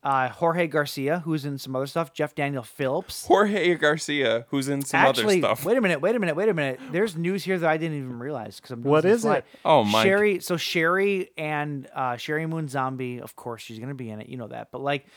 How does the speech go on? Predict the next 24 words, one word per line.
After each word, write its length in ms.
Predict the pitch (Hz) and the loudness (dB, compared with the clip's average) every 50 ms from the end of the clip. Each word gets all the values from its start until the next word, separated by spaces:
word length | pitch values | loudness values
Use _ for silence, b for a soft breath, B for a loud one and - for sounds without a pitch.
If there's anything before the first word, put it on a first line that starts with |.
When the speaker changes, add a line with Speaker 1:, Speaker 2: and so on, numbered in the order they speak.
| b b b | b b b
Speaker 1:
Sherry 320 | - - 190 185 196 202 | -6 -4 -2 0 0 0
Moon 160 | 202 202 196 165 | -2 -2 -2 0
Zombie 500 | 156 170 170 170 165 156 151 143 143 - | 0 2 2 2 0 -2 -4 -4 -4 -6
and 240 | 156 143 139 139 123 | -6 -6 -6 -6 -6
Jeff 280 | - 139 147 - - | -4 -6 -6 -4 -4
Daniel 300 | - 156 156 165 160 147 | -6 -4 -4 -4 -4 -6
Phillips 420 | 123 - - 175 202 180 - - 139 | -8 -6 -4 -4 -4 -6 -6 -10 -10
are 60 | 123 | -8
gonna 120 | 131 135 | -8 -8
be 60 | 131 | -8
playing 280 | 127 - 139 131 123 123 | -8 -8 -8 -8 -8 -8
Lily 380 | 117 110 117 117 127 139 143 139 | -10 -10 -8 -8 -6 -6 -6 -8
and 100 | 131 120 | -10 -12
Herman 320 | - - 127 131 131 131 | -12 -12 -10 -10 -10 -8
Munster. 460 | 131 139 160 190 - - - 98 120 - _ _ _ _ _ _ _ _ _ - | -8 -10 -10 -12 -14 -16 -16 -18 -18 -20 _ _ _ _ _ _ _ _ _ -18
Speaker 2:
Jeff 260 | - - 127 120 120 - | -4 0 2 2 2 2
Daniel 320 | - 127 120 123 120 117 | 2 0 2 2 0 -2
Phillips 420 | 110 - 117 110 110 113 113 - - | -4 -2 -2 0 0 0 -2 -4 -8
is 120 | 110 - | -10 -10
Herman 360 | - - 117 110 104 104 104 | -8 -6 -6 -4 -4 -4 -4
Munster? 540 | 101 95 95 107 110 - - 131 131 139 135 _ _ _ _ _ | -2 -2 -4 -4 -4 -6 -6 -6 -6 -8 -8 _ _ _ _ _
Speaker 1:
I'm 180 | - 135 151 160 | -6 -6 -4 -4
into 160 | 175 180 156 123 | -2 -2 -2 -4
that. 220 | 123 113 - - | -4 -6 -10 -12